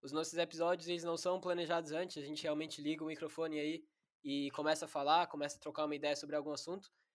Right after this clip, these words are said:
e é justamente isso que a gente vai fazer semana que vem, certo, Lincoln? A gente vai gravar o nosso episódio em live no Instagram,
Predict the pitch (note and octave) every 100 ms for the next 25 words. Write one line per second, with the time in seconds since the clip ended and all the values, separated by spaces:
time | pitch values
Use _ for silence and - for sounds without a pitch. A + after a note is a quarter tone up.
0 | _ - D#3+ D#3+ G3 G3+ G3+ G3+ G#3 -
1 | G3+ G#3 G#3 G3+ G3+ G#3 G3+ G3+ G3 F3+
2 | E3 B2 C#3 D#3 E3 D3 B2+ - _ _
3 | _ C#3+ C#3+ D#3 D#3+ D#3 E3 E3 D#3 D3
4 | - D3 D#3 E3+ D3 D#3+ D#3+ D#3+ D#3 D3+
5 | D#3+ E3 D#3 D#3+ D3 E3+